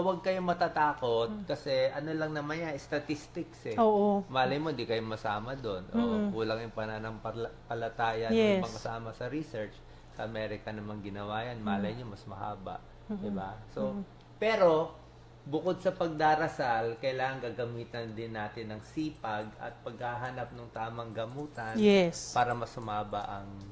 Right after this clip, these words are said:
Speaker 1: buhay.
Speaker 2: Yes.
Speaker 1: So, one tip is talagang iwas lang smoke.
Speaker 2: Smoking
Speaker 1: Smoking
Speaker 2: talaga.
Speaker 1: lang talaga eh.
Speaker 2: Um, actually,
Speaker 1: Oo.
Speaker 2: smoking talaga na
Speaker 1: Ma-, marami pa tayong smokers ngayon, di ba? Ilang percent pa ba?
Speaker 2: Naku,
Speaker 1: Right.
Speaker 2: marami pa ho. Wala ho tayong statistics talaga ng
Speaker 1: Oo.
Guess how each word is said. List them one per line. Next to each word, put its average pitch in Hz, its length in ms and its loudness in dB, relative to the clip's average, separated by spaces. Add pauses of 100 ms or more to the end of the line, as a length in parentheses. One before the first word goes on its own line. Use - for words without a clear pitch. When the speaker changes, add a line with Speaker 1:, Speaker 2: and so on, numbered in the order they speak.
(120)
Speaker 1:
buhay. 98 500 -8 (260)
Speaker 2:
Yes. 185 340 -2
Speaker 1:
So, 143 360 0
one 180 400 0
tip 156 260 -4
is 123 220 -10 (720)
talagang 123 480 -6
iwas 123 320 -6 (360)
lang 127 220 -8
smoke. - 220 -4
Speaker 2:
Smoking 330 480 12
Speaker 1:
Smoking - 20 -
Speaker 2:
talaga. 294 480 12
Speaker 1:
lang 254 260 12 (140)
talaga 220 200 -6
eh. 135 140 -8 (280)
Speaker 2:
Um, 277 360 12 (200)
actually, - 320 8
Speaker 1:
Oo. - 80 0
Speaker 2:
smoking 302 340 10
talaga 277 320 8
na 269 140 6 (100)
Speaker 1:
Ma-, - 160 -8
marami 190 300 6
pa 208 100 -4
tayong 214 220 -2
smokers 208 420 -6
ngayon, 233 200 -8
di 180 100 -8
ba? 170 80 -4
Ilang 170 180 -2
percent 160 380 -6
pa 151 140 -6
ba? 160 100 -2 (240)
Speaker 2:
Naku, 277 160 0
Speaker 1:
Right. 311 80 8
Speaker 2:
marami 285 340 10
pa 269 140 6
ho. 277 160 8
Wala 262 160 10
ho 254 80 12
tayong 254 260 6
statistics - 840 4
talaga 233 360 6
ng 233 160 4
Speaker 1:
Oo. 226 240 4